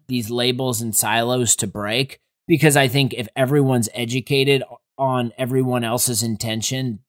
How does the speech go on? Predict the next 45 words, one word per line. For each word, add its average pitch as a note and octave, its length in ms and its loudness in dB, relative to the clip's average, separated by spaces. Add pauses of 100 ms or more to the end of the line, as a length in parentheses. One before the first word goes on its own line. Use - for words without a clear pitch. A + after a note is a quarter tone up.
the B2+ 80 -6
flow B2+ 600 2 (100)
and A#2 380 -4
less A#2 260 0
B A2+ 260 -4
S A2 360 -4
would A2+ 200 -6
be A2+ 160 -4
in G#2 140 -4
place. G#2 420 -6
So, A#2 360 0 (280)
um, C3 200 0
that's C3+ 260 4
what C3 140 2
I A2 140 4
think G#2+ 340 -4
there G#2 180 0
on G2+ 140 -2
investors. G#2+ 520 -4
And F3+ 120 -4
then G3+ 80 4
I G3+ 80 4
think G#3+ 180 0
there's C4+ 220 6
flippers, D#3 600 0
right? C#3 300 2
And D3+ 80 -2
I D3 80 0
think F3+ 280 -2 (220)
flippers A3 520 8
are, D#3 340 6
to D3 160 4
me, C#3 560 4 (240)
again, B2 600 4 (240)
you D#3+ 300 0
control D#3+ 440 0
your D3 160 2
own C#3 140 2
destiny. C3 520 2
It's A#2 160 -4
all B2+ 240 0
what B2+ 200 -2
your B2+ 100 -4
intention A#2+ 500 -8
is. C#3+ 260 -4